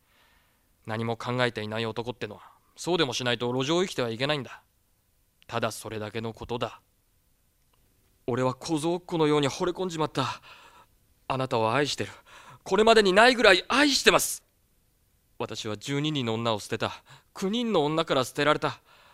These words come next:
でもその中の誰一人だってあなたほど愛した者はおりません。完全にクタクタにされてしまいました。もう何が何だか分かりません。バカのようにあなたの足元にひざまずいて、あなたのお手を求めているんです。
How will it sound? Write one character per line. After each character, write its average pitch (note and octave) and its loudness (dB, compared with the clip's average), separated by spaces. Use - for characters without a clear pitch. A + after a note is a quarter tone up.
で C#3 -2
も C#3 0
そ - -6
の F3+ 2
中 G3 2
の D#3 2
誰 G#3+ 4
一 - 4
人 F3+ -2
だ E3 2
っ - -2
て C#3 2
あ G#3 0
な B3+ 4
た B3+ 0
ほ F#3+ 0
ど F3 6
愛 F#3+ 6
し - 0
た D#3 -2
者 D#3+ 2
は D3+ 8
お C#3 4
り F3+ -2
ま G3 2
せ D#3+ 0
ん。 A2+ -8
完 C4+ 0
全 D4 2
に C#4+ 0
ク - -8
タ C#4+ 2
ク - -14
タ D4 6
に C#4 4
さ C4 2
れ C4+ 4
て B3+ 2
し B3 2
ま B3 6
い A#3+ 8
ま A#3 6
し - 2
た。 - -6
も D#3 2
う - 2
何 F#3 2
が D#3 8
何 D#3 6
だ D3 4
か C#3 6
分 D3 6
か E3 -4
り F3 0
ま F3+ 4
せ D#3 0
ん。 A#2+ -4
バ C#3 4
カ C#3+ 2
の B2+ 0
よ B2+ 2
う - 0
に B2 0
あ A#2 4
な C#3 4
た C3+ 0
の B2 4
足 A#2+ 0
元 C3+ -4
に B2 -2
ひ C#3 -10
ざ C#3+ 0
ま C#3+ 0
ず C#3 -4
い B2+ -4
て、 G#2 -8
あ F#3+ 6
な B3+ 6
た A#3+ 10
の F#3+ 6
お F#3 4
手 A#3+ 6
を A#3+ 10
求 B3 6
め B3+ 8
て F#3+ 6
い E3+ 8
る F#3 4
ん F#3+ 2
で E3 2
す。 - -6